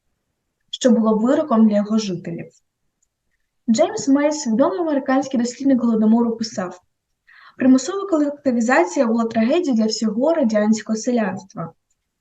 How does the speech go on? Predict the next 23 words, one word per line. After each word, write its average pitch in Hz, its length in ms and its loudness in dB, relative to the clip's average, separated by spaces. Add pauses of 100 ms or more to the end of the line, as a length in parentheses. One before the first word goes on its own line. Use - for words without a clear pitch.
(100)
та 269 140 2
для 240 140 4
українців 226 520 0
то 214 120 -4
була 208 240 -2
особлива 208 520 -4
трагедія. 208 720 -4 (720)
Зважаючи 311 520 0
на 311 100 -6
фактичне 294 520 -4
знищення 247 520 0
міських 220 400 -2
еліт, 226 380 -6 (680)
вона 247 260 6
означала 269 420 0
приречення 233 560 0
на 247 100 -2
становище, 240 720 -2 (840)
яке 240 280 0
німці 247 360 0
зазвичай 226 480 -2
називали 196 560 -2
натурфольк, - 840 -8